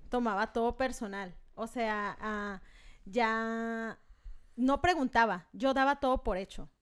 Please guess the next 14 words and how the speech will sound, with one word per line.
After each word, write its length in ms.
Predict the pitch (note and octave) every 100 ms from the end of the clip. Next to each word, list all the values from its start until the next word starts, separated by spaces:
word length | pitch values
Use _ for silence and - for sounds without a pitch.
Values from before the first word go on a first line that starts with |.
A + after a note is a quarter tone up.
| -
O 120 | A3
sea, 480 | B3 A3 G#3 F#3+ F3+
así 220 | G#3 G#3 A#3+
como 220 | B3+ A#3
tú 80 | G#3+
dices, 420 | G#3 - F#3+ - _ - -
yo 260 | G#3 G#3+
decía, 280 | G#3+ G#3+ A3+
"No 120 | G3+
manches, 340 | A3 B3 B3+ A#3+
o 20 | A3+
sea, 120 | A3
¿por 180 | - -
qué, 320 | - G#3+ A3+